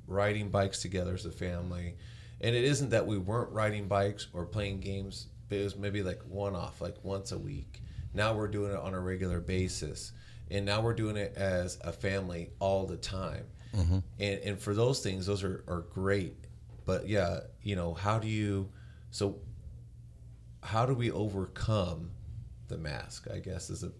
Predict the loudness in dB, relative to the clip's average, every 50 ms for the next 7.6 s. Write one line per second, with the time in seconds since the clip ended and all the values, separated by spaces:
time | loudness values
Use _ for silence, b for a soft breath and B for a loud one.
0 | -12 -10 -10 -8 -6 -8 -6 -4 -4 -4 -4 -4 -6 -6 -4 -4 -4 -4 -4 -6
1 | -6 -6 -6 -8 -8 B B B B B B B B B B B B B -12 -12
2 | -14 -14 -14 -14 -14 -14 -14 -4 -2 0 2 2 2 4 4 4 4 4 2 2
3 | 2 2 4 4 2 2 -2 -2 -2 0 0 2 2 2 0 -2 -4 -4 -2 -2
4 | -2 -2 -2 -4 -6 -6 -6 -6 -8 -8 -6 -6 -4 0 2 2 2 2 0 -2
5 | -4 -4 -2 -2 -2 0 0 0 0 0 -2 -2 -6 B B B B B B B
6 | -2 0 0 0 0 0 0 -2 -2 -2 0 2 2 2 2 2 -2 -2 -2 -2
7 | 0 0 -2 -2 0 0 0 0 0 -2 -6 -8